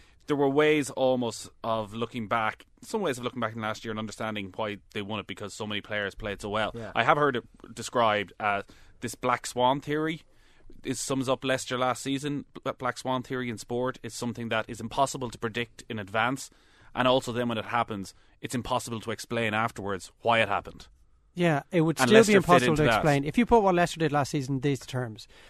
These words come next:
Speaker 3: it's the equivalent of Sunderland winning the Premier League next season.
Speaker 2: Yeah,
Speaker 3: Now,
Speaker 2: but
Speaker 3: look where Sunderland
Speaker 2: No,
Speaker 3: are
Speaker 2: it
Speaker 3: now.
Speaker 2: is. Yeah.
Speaker 3: How bad they are.
Speaker 2: Of course it
Speaker 3: The
Speaker 2: is.
Speaker 3: te-, the squad they have.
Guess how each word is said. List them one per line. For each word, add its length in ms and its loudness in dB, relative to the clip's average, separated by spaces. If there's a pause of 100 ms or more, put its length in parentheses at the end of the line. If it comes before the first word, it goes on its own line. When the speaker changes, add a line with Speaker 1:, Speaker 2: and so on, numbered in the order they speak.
(200)
Speaker 3:
it's 140 -2
the 100 2
equivalent 440 2
of 100 -2
Sunderland 500 2
winning 180 -2
the 80 -6
Premier 280 -6
League 180 -10
next 200 -14
season. 240 -16 (920)
Speaker 2:
Yeah, 180 0
Speaker 3:
Now, 180 6
Speaker 2:
but 60 2
Speaker 3:
look 200 8
where 80 10
Sunderland 640 12
Speaker 2:
No, 80 8
Speaker 3:
are 120 12
Speaker 2:
it 60 10
Speaker 3:
now. 220 8
Speaker 2:
is. 180 0
Yeah. 160 6
Speaker 3:
How 240 12
bad 380 6
they 120 4
are. 180 6
Speaker 2:
Of 40 2
course 260 -2
it 60 -4
Speaker 3:
The 120 6
Speaker 2:
is. 60 -8
Speaker 3:
te-, 200 2
the 140 2
squad 440 6
they 180 8
have. 400 2